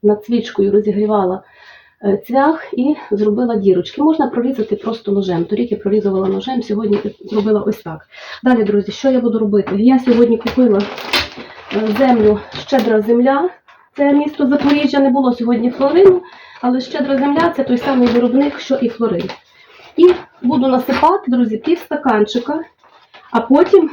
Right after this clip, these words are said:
буду трошечки досипати. Коли корінчиками заповниться ця земля, яку я насипаю,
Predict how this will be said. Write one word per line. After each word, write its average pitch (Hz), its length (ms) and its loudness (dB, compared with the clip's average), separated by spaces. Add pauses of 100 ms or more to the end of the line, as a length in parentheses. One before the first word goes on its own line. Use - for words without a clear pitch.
(100)
буду 269 260 0
трошечки 285 560 -4
досипати. 226 840 -2
Коли 240 180 4
корінчиками 233 640 2
заповниться 190 680 -2
ця 196 240 -4
земля, 202 340 4
яку 202 240 0
я 190 80 0
насипаю, 254 680 0